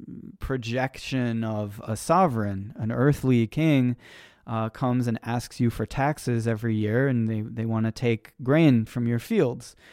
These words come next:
And so you invent, when you invent a god in the same way, the god also wants grain, just like the king does.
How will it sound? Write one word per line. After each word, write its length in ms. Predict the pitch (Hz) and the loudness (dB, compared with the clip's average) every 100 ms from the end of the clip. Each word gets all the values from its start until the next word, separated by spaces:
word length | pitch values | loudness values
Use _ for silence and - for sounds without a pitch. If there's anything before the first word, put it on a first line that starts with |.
| - _ _ - | -20 _ _ -6
And 460 | 120 117 117 117 | -2 -2 -2 -4
so 340 | - 123 120 117 | -4 0 2 2
you 300 | 113 127 127 | 0 0 2
invent, 560 | 123 117 127 127 - - | 2 0 0 0 -4 -8
when 180 | 120 | -4
you 120 | 120 117 | -2 -2
invent 280 | 117 123 | -2 -2
a 60 | 110 | -4
god 560 | 101 127 170 147 127 120 | -2 2 4 6 4 2
in 140 | 113 | -2
the 80 | 117 | -2
same 200 | 127 120 | 0 2
way, 120 | 139 | 4
the 80 | 117 | 2
god 320 | 110 127 151 | 2 6 6
also 260 | 131 120 123 | 4 2 0
wants 300 | 113 110 - | 0 -2 -2
grain, 320 | 110 107 101 | -2 0 0
just 220 | 107 - | -4 -6
like 140 | 107 - | -8 -6
the 100 | 110 | -2
king 260 | 180 139 | 2 2
does. 400 | 110 - 127 - | 0 -6 -10 -16